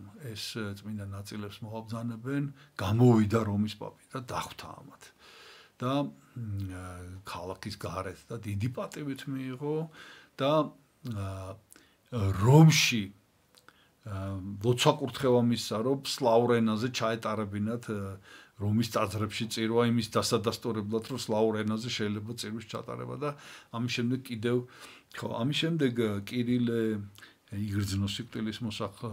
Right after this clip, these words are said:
მო-, მოახლოება კონსტანტინემ და აღიკვეცა დიდ სქემაში და კირილე ეწოდა და რომში გარდაიცვალა. მეთოდე შემდეგ ეპისკოპოსად აკურთხა რომის პაპმა და ისევ გაუშვა,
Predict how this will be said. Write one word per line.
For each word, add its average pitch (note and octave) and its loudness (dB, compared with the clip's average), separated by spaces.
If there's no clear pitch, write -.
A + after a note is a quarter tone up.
მო-, G#2+ -6
მოახლოება A2 -2
კონსტანტინემ A2 -6
და F#2+ -6
აღიკვეცა A2 -4
დიდ A2 -4
სქემაში A2 -4
და A#2 -6
კირილე A#2+ -6
ეწოდა A#2 -8
და A#2 -6
რომში A#2 -4
გარდაიცვალა. B2 -4
მეთოდე B2 6
შემდეგ A2 0
ეპისკოპოსად B2 -4
აკურთხა A#2+ -4
რომის A#2+ -2
პაპმა B2+ -8
და A2 0
ისევ A2+ 0
გაუშვა, G#2+ 0